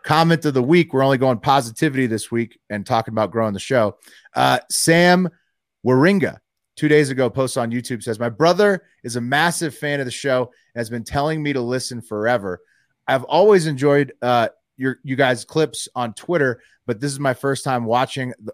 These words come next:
a full show. Ten minutes in and I'm crying.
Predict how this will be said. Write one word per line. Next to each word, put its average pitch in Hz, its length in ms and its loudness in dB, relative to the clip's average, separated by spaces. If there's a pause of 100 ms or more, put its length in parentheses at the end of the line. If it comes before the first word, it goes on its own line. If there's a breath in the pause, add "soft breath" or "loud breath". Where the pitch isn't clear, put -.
a 107 60 -6
full 127 260 -4
show. 113 320 -2
Ten 165 280 -2
minutes 147 300 -2
in 123 140 -6
and 117 100 -6
I'm 95 140 -8
crying. 139 560 -2